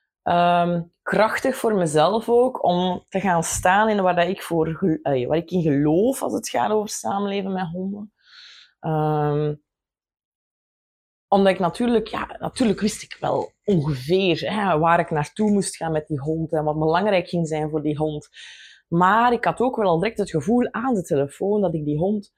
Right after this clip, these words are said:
dat, of dat ik die mensen nooit kon uitleggen dat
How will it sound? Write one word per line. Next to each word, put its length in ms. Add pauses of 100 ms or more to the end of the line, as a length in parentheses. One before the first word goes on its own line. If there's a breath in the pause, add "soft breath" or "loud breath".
(520)
dat, 140
of 160
dat 160
ik 100
die 120
mensen 680
nooit 360
kon 220
uitleggen 840 (400)
dat 640